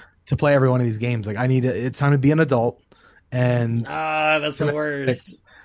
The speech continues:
Speaker 2: Nobody
Speaker 1: Uh,
Speaker 2: wants to do that.
Speaker 1: I know nobody wants to do that, but that is, I think, uh, healthy. Uh, and it's
Speaker 2: Mm-hmm.
Speaker 1: somewhere that I'm not right now that I wanna be.
Speaker 2: Mm-hmm.
Speaker 1: Um, so I will say, yes, it's, it's, it is a lot of fun to be, um,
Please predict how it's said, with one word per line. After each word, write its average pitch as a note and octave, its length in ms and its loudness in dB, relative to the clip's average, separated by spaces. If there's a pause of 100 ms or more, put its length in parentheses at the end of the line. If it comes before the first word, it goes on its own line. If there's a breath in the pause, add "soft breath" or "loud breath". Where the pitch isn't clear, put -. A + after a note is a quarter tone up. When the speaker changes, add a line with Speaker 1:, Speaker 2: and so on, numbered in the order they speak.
(100)
Speaker 2:
Nobody E3 260 4
Speaker 1:
Uh, E3 80 4
Speaker 2:
wants D3 160 0
to D3 80 -2
do C3+ 140 0
that. A#2 360 -6 (160)
Speaker 1:
I F3 120 2
know B3+ 80 2
nobody C4+ 260 4
wants C4 160 2
to B3 60 -6
do B3 100 -2
that, C3 200 0
but C3+ 200 -2 (360 loud breath)
that D#3 300 0
is, C#3+ 460 -2
I C3 160 -8
think, C3 520 -10
uh, A2 360 -10
healthy. A2 480 -6 (160)
Uh, A#2+ 220 0
and B2 100 2
it's G#2 100 -2
Speaker 2:
Mm-hmm. G2 80 -4
Speaker 1:
somewhere D#3+ 260 2
that D3 140 4
I'm D3 140 0
not D3+ 180 2
right A#2+ 120 -4
now A2+ 140 -6
that A2 140 -6
I A2+ 60 -2
wanna A2+ 180 -4
be. A2 320 -10 (260 soft breath)
Speaker 2:
Mm-hmm. A2+ 220 -6
Speaker 1:
Um, A2 280 -4 (520)
so D#3 140 0
I E3 180 2
will F#3+ 100 6
say, F3+ 220 2
yes, D#3 320 2
it's, C#3 240 -10
it's, D3+ 360 -6 (400 soft breath)
it D#3 140 2
is E3 140 4
a D3+ 40 4
lot C3 220 2
of A#2 80 -6
fun A#2 440 -2
to A2+ 580 -2 (720 soft breath)
be, A#2 420 2
um, G#2+ 640 0